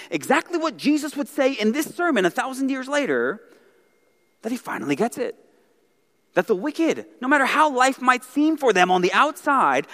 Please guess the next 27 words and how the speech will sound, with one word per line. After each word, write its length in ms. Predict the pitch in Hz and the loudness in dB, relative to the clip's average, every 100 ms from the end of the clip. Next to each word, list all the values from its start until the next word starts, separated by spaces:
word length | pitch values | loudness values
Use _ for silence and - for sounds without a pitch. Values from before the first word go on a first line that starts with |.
| - - | -10 0
they're 260 | 165 311 | 4 4
not 360 | 311 359 - - | 4 2 -4 -6
blessed. 640 | 285 370 294 - - - - _ _ _ _ _ | -2 -2 -4 -8 -16 -20 -20 _ _ _ _ _
No, 100 | 330 | -8
they're 140 | 311 233 | -6 -6
under 220 | 262 277 | -6 -8
woe. 640 | 285 285 330 269 113 - _ _ _ _ _ _ _ _ - | -6 -4 -2 -2 -4 -10 _ _ _ _ _ _ _ _ -12
For 120 | 240 | 0
in 240 | 262 339 | 2 4
their 140 | 339 311 | 4 4
pursuit 580 | 254 240 - 277 202 | 0 -4 -2 -4 2
of 120 | 202 185 | 4 4
achievement, 800 | 175 269 233 160 151 180 - - _ _ _ _ _ _ _ _ _ - | 0 -4 -4 0 0 0 -2 -14 _ _ _ _ _ _ _ _ _ -8
well, 140 | 196 | -6
all 260 | - 190 208 | 0 4 6
that 160 | 180 | 4
this 180 | 196 - | 4 2
world 260 | 165 185 170 | 4 4 2
has 200 | 180 - | -4 -4
to 160 | 202 - | -8 -4
offer, 640 | 220 - 135 131 247 285 _ _ _ _ _ _ _ _ _ _ _ | -4 -2 -2 -2 -4 -12 _ _ _ _ _ _ _ _ _ _ _
well, 100 | - | -12
in 160 | 190 214 | -8 -6
that 160 | 214 | -6
pursuit, 440 | - 160 127 131 - | -10 -12 -12 -12 -10
they 240 | 123 120 | -8 -8
have 460 | 117 110 113 - | -8 -10 -10 -14